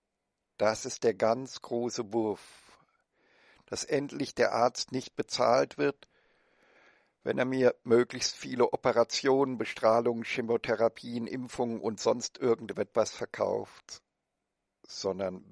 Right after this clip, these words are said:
wenn er mir hilft, ein gesünderes und glücklicheres Leben zu führen.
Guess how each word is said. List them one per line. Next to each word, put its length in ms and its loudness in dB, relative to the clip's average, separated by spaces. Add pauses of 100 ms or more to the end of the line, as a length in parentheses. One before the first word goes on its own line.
wenn 200 -2
er 100 -2
mir 180 -10
hilft, 720 -8
ein 180 -4
gesünderes 760 -6
und 240 -16
glücklicheres 640 -6
Leben 320 -8
zu 160 -14
führen. 400 -12